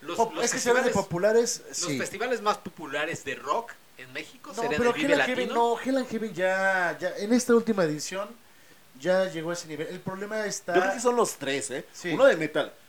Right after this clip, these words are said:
Speaker 3: nombre que quieras.
Speaker 2: No, es que ni siquiera es metal, es rock metal. O
Speaker 3: Rock
Speaker 2: sea,
Speaker 3: metal,
Speaker 2: sí,
Speaker 3: ajá, el nombre
Speaker 2: porque
Speaker 3: que
Speaker 2: no
Speaker 3: quieras,
Speaker 2: es
Speaker 3: Vive
Speaker 2: metal.
Speaker 3: Latino y Corona.
Speaker 2: El problema
Speaker 3: Estoy de
Speaker 2: que,
Speaker 3: acuerdo en
Speaker 2: el
Speaker 3: eso.
Speaker 2: problema que tiene Hell and Heaven, este,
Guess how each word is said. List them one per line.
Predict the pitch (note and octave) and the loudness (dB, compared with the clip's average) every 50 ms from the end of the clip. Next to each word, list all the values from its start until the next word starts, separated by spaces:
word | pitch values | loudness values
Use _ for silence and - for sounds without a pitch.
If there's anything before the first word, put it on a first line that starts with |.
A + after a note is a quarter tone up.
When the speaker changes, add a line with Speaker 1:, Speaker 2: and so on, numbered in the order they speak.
| - - - | -20 -6 2
Speaker 3:
nombre | C#3 E3+ G3 A3+ B3 - | 4 6 6 6 4 2
que | - D3+ | 2 0
quieras. | - - C#3+ C#3+ C4 C4+ | -2 0 2 4 6 6
Speaker 2:
No, | C#4 | 4
es | C4+ | 4
que | C#4 D4 | 2 -2
ni | B3 | -4
siquiera | - - C4 | -2 -4 -4
es | A#3+ | -4
metal, | A#3 - - F#3+ F3+ G3+ | -2 -2 0 0 0 0
es | G#3+ - | -2 -4
rock | G3+ G3+ G3 | -4 -6 -6
metal. | G3 F3+ - - C#3 B2+ A#2 - - | -6 -10 -6 -6 -6 -6 -6 -4 4
O | C3 | 6
Speaker 3:
Rock | F#3 A3 | 8 8
Speaker 2:
sea, | E3 E3 | 8 6
Speaker 3:
metal, | A#3 G#3+ - G3+ F#3+ F#3 | 4 6 8 8 10 8
Speaker 2:
sí, | D#3 | 8
Speaker 3:
ajá, | - F#3 - - | 6 6 4 4
el | D#3 D3 | 4 4
nombre | F3+ G#3+ C4 | 4 4 4
Speaker 2:
porque | C4+ F#3 | 2 2
Speaker 3:
que | F#3+ | 2
Speaker 2:
no | G3+ | 6
Speaker 3:
quieras, | G#3+ G#3+ G3 G#3 G#3 | 8 8 8 8 6
Speaker 2:
es | - | 2
Speaker 3:
Vive | D#3 F3+ A3+ | 2 6 8
Speaker 2:
metal. | G#3 G3 - | 10 10 10
Speaker 3:
Latino | - G3+ G#3 G#3+ A#3+ A3+ - - | 8 4 2 4 4 4 4 0
y | B3+ B3 | -8 -8
Corona. | - - C3 C3 B2 A#2 - - | -2 0 0 0 0 -2 -4 -8
Speaker 2:
El | F3 F3 | -8 -6
problema | - G3 G3 - | -4 -2 0 4
Speaker 3:
Estoy | C3 E3 E3 | 4 6 6
de | D#3+ | 6
Speaker 2:
que, | D3 | 6
Speaker 3:
acuerdo | D#3 D#3 D3 C#3+ | 8 6 6 6
en | C3+ C3 | 4 2
Speaker 2:
el | F3 | -2
Speaker 3:
eso. | E3+ - | -6 -6
Speaker 2:
problema | F#3 F#3+ G#3 A#3 B3 A#3+ | -6 -6 -4 -6 -6 -6
que | G3 F3+ | -8 -12
tiene | - - F3+ G3 G3 G3 G3 G3 F3+ - - | -12 -12 -12 -12 -10 -8 -6 -8 -8 -8 -8
Hell | E3+ E3+ E3+ | -8 -8 -8
and | E3+ E3 - | -8 -10 -10
Heaven, | - C#3+ C#3+ D3 D#3 E3 F3 F#3 - - - - A2 | -10 -8 -6 -6 -6 -6 -6 -10 -14 -20 -20 -20 -18
este, | B2 B2 A#2+ - - - C#3+ C3+ B2+ - | -16 -14 -14 -16 -14 -12 -12 -12 -12 -14